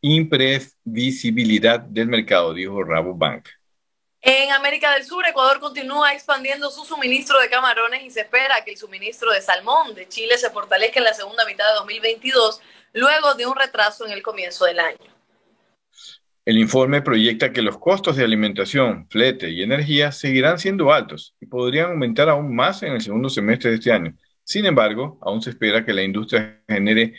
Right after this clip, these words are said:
Speaker 1: márgenes positivos saludables, según la revista digital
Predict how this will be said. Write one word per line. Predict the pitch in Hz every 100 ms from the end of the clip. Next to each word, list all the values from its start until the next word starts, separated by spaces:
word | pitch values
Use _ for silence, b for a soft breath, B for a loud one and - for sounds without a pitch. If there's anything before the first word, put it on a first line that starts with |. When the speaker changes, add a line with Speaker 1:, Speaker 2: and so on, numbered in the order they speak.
| B _
Speaker 1:
márgenes | 107 117 127 139 127 110 110
positivos | - 135 123 110 123 117 113 -
saludables, | 143 139 120 113 113 113 113 _ _
según | - 95 101
la | 110 107
revista | 90 107 110 98
digital | 90 82 76 95 98